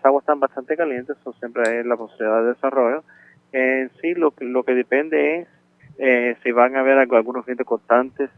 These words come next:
que pudieran, eh, limitar el desarrollo, o si las con-, o si las condiciones serán más, eh, conduci-, conducivas.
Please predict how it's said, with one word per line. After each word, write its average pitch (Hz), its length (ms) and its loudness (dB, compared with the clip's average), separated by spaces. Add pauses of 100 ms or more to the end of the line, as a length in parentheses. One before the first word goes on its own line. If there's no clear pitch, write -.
(360)
que 117 100 -4
pudieran, 117 480 0
eh, 104 880 -8
limitar 117 420 0
el 127 240 -2
desarrollo, 139 600 -6 (340)
o 113 120 -2
si - 120 -4
las 107 100 4
con-, 117 240 -12
o 110 140 -8
si - 140 -12
las 110 160 -6
condiciones 117 580 -12
serán 113 400 -4
más, 107 180 2 (240)
eh, 107 80 -6
conduci-, 107 480 -12
conducivas. 110 640 -8